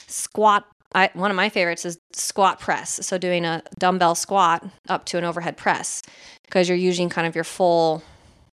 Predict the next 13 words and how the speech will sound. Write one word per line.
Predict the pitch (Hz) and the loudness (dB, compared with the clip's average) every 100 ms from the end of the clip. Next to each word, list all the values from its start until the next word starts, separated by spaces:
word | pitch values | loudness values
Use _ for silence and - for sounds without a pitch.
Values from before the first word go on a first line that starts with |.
| - | -14
body. | 180 170 165 156 - _ - | -2 0 0 -4 -14 _ -6
Um, | 185 156 160 | -4 -2 -4
again, | 180 165 | -2 -2
that | 147 | -2
compound | - 160 160 - - 151 151 | 0 -2 -2 -6 -10 -8 -6
work. | 151 107 - - - - - - | -8 -10 -12 -18 -20 -20 -20 -6
Um, | - 175 170 165 160 165 170 - _ _ _ _ _ _ | 0 2 2 0 -4 -8 -12 -20 _ _ _ _ _ _
again, | 196 185 170 | -4 0 0
step | - 196 | 0 0
ups, | 180 170 - | 0 -2 -2
hip | 190 185 | -2 -2
and | 185 180 | -4 0
glute, | 190 190 | 2 2